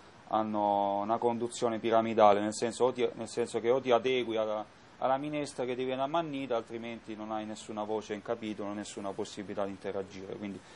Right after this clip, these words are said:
quale migliore veicolo per, per la libertà individuale che, che la rete, diciamo, di,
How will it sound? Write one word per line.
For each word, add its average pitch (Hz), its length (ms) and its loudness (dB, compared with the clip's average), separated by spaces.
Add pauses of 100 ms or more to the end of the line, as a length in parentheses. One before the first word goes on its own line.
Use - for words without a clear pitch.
(180)
quale 139 320 12
migliore 127 480 6
veicolo 120 560 -4
per, 107 460 -6
per 110 80 -10
la 107 100 -6
libertà 107 400 -10
individuale 107 640 -4
che, 98 200 -10 (260)
che 95 140 -10
la 98 100 -6
rete, 98 260 -8
diciamo, 98 280 -10 (100)
di, 107 100 -10